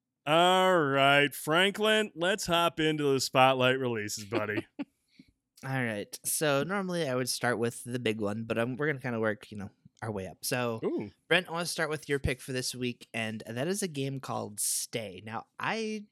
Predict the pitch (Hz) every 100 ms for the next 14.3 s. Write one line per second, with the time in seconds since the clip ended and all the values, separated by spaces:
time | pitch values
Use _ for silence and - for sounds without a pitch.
0 | _ _ - 160 160 156 160 151 151 147
1 | - 143 131 135 131 127 131 127 123 131
2 | 127 123 120 117 127 123 120 120 110 110
3 | 117 - 117 135 - - 165 165 135 98
4 | 87 110 110 104 101 - 107 107 107 113
5 | - 123 117 - 113 113 113 113 120 -
6 | 123 113 113 110 117 110 101 - 110 -
7 | 113 104 104 117 107 104 107 113 104 107
8 | - _ - 117 117 180 113 - 131 147
9 | 139 135 135 131 131 - 120 120 120 113
10 | 117 113 110 107 - _ _ - 135 -
11 | 139 131 131 127 120 120 123 123 113 113
12 | 120 131 _ _ _ - 113 110 113 120
13 | 117 127 117 127 123 117 117 110 - 151
14 | 143 -